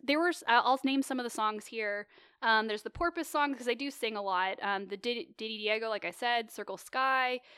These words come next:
Can You Dig It? As We Go Along, which was actually written by Carole King, so that's really interesting. Daddy's Song, which was written by Harry Nilsson.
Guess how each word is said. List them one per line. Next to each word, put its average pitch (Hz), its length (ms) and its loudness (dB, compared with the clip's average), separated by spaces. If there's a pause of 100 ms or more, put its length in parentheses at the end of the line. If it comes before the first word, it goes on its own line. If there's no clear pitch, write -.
(140)
Can 233 220 2
You 196 160 -6
Dig 233 260 -2
It? 247 360 -2 (320)
As 240 200 4
We 262 120 -4
Go 226 220 4
Along, 202 440 2
which 254 120 0
was 220 120 -6
actually 220 320 6
written 208 240 2
by 185 140 2
Carole 190 300 0
King, 202 460 -4 (100)
so - 140 -2
that's 202 200 0
really 185 200 -6
interesting. 202 540 -6 (280)
Daddy's 214 420 8
Song, 233 340 2
which 220 140 -6
was 208 160 -6
written 190 200 -4
by 180 120 2
Harry 180 280 -4
Nilsson. 220 680 -4